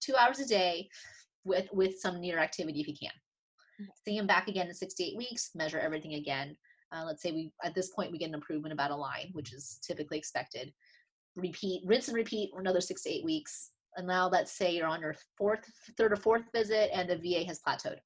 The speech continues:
Speaker 1: So at that point, I would say, "Okay, let's try to up this to six hours if we can." Um, usually at that point, I will usually, if the V A of the amblyopic eye is within a couple lines of the good eye, um, I will start to offer vision therapy as well. You'll see practitioners offer V T maybe a little bit earlier,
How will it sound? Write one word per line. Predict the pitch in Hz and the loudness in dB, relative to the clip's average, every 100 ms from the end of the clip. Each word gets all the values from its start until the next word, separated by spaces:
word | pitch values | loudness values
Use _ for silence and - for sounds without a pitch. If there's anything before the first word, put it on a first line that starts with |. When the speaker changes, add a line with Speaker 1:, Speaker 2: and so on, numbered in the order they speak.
| _ _ _ - | _ _ _ -8
Speaker 1:
So | - | -2
at | 151 | 4
that | 202 262 | 6 6
point, | - 240 202 190 | 4 0 2 4
I | 175 | 2
would | 170 - | 2 -2
say, | 160 | -2
"Okay, | 151 - 151 | -2 -4 -4
let's | 170 | -4
try | - 196 | -2 0
to | 185 156 | 0 -2
up | - | -4
this | 147 | -6
to | - 151 | -8 -10
six | - 143 | -10 -6
hours | 131 143 139 139 | -4 -2 -4 -6
if | 139 | -6
we | 151 | -8
can." | 139 - - _ - - - | -8 -10 -12 _ -20 -18 -2
Um, | 185 170 151 - | 2 2 0 -2
usually | 196 277 320 381 | 6 8 10 8
at | 269 | 6
that | 190 185 - | 6 4 4
point, | 277 311 214 | 2 4 6
I | |
will | 202 | 6
usually, | 196 196 196 - 196 | 6 2 -2 -2 -2
if | 196 | 0
the | 185 | 0
V | 196 208 | 4 8
A | 208 233 240 - - - | 8 6 2 -10 -6 -2
of | 185 | 0
the | 170 | 0
amblyopic | 175 185 165 196 208 | 0 2 2 2 4
eye | 226 247 269 - | 6 6 4 4
is | 185 180 175 170 - | 4 4 2 -2 -4
within | 185 190 | -2 -2
a | |
couple | - 202 185 | -4 -2 0
lines | 165 165 175 | 2 2 0
of | 160 | -4
the | 151 | -2
good | 160 | 0
eye, | 190 302 392 _ _ _ _ - | 2 2 0 _ _ _ _ 0
um, | 190 185 175 - | 2 2 -2 -2
I | 190 | 0
will | 196 | 2
start | 202 202 | 2 2
to | - | 4
offer | - 190 | 2 2
vision | 175 170 | -4 -4
therapy | 165 151 156 170 | -2 -2 -2 -4
as | 147 | -2
well. | 143 170 - _ _ - | 0 0 -4 _ _ -2
You'll | 233 277 | 4 4
see | 339 | 4
practitioners | 320 294 294 269 269 262 254 | 4 4 4 0 2 2 6
offer | 220 226 | 6 4
V | 196 202 | 0 -2
T | 202 185 | -4 -4
maybe | 175 180 | -2 0
a | |
little | 180 180 | 2 2
bit | 175 | 0
earlier, | 170 170 180 196 233 | -4 -4 -2 -2 -2